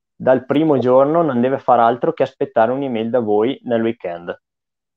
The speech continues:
Risposta facile, una facile finalmente, eh, esatto, devi solo aspettare la mail e ti arriva tutto. Ogni quindici giorni non devi fare niente, ti arriverà sulla tua casella di posta.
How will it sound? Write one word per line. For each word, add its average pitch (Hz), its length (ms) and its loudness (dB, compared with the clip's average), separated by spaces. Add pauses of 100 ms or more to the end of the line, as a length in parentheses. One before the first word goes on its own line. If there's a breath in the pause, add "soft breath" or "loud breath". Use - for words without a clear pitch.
(120)
Risposta 123 520 0
facile, 123 520 0
una 117 220 0
facile 113 420 -2
finalmente, 101 880 -6
eh, 101 360 -2
esatto, 117 480 0
devi 117 200 0
solo 113 500 2
aspettare 117 640 2
la 113 120 4
mail 110 540 -2
e 107 260 -4
ti 117 100 -2
arriva 107 280 0
tutto. 104 300 -8
Ogni 107 160 -4
quindici 117 420 -4
giorni 120 400 2
non 123 120 0
devi 110 140 0
fare 117 260 2
niente, 110 420 -2
ti 120 100 -2
arriverà 104 540 2
sulla 107 200 -4
tua 104 140 -6
casella 98 420 -4
di 98 160 -8
posta. 95 540 -6